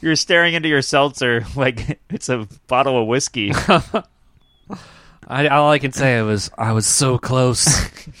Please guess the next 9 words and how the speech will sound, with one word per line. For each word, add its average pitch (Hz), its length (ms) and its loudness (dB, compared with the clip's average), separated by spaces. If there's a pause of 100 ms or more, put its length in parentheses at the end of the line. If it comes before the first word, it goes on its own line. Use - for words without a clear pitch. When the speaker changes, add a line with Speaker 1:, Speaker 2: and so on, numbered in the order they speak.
(760)
Speaker 2:
I 117 140 -2
was 123 140 0
so 170 300 2
close 160 480 2
to 151 80 -2
not 151 200 2
getting 151 240 0
that 147 220 0
ticket. 151 420 0